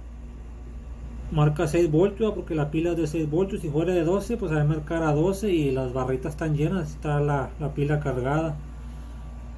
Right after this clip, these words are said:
Estas pilas, este, son recargables, ya sea con un cargador de luz, ¿verdad? O con un panel solar que se pone en el comedero, pues no necesitas estarlas cargando, ¿verdad? Ahí solas,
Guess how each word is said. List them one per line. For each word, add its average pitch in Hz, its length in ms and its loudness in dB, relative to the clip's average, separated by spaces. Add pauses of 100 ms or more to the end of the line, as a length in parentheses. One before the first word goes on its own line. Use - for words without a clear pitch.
(180)
Estas 151 340 0
pilas, 170 460 4
este, 147 500 0 (640)
son 147 160 2
recargables, 160 960 6 (640)
ya 139 160 -2
sea 147 260 -2
con 147 240 -2
un 139 100 -6
cargador 147 460 4
de 151 100 4
luz, 160 240 0
¿verdad? 185 360 4
O 143 160 -4
con 139 180 -2
un 139 400 -2 (1080)
panel 151 300 4
solar 156 340 6
que - 80 -6
se 151 120 0
pone 156 240 0
en 165 60 -4
el 156 120 -4
comedero, 156 520 2
pues 147 200 -2
no 139 140 -4
necesitas 147 440 -6 (160)
estarlas 143 520 -2 (360)
cargando, 147 500 4
¿verdad? 151 160 2
Ahí 135 60 0
solas, 143 280 -2